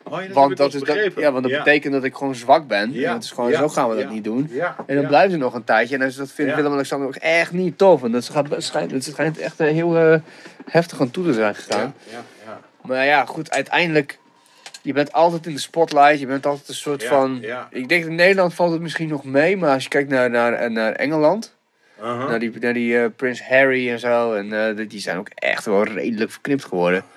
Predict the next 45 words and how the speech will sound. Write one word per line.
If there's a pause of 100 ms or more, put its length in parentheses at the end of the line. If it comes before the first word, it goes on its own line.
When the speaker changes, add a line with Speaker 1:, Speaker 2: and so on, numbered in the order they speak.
(120)
Speaker 1:
vind
koningshuizen (100)
als
concept
vind
ik
echt
zo'n (100)
awkward
concept. (540)
Speaker 2:
Dat
het
nog
is? (160)
Speaker 1:
Dat,
nou
ja,
ik,
ik
begrijp
wel
dat
mensen
waarde
hechten
aan
traditie
en
zo.
Maar
ik (580)
vind
het
al, (180)
ik, (300)
vaak
een
beetje
een
beangstigend,
eh, (340)
idee
als
mensen
bloedlijnen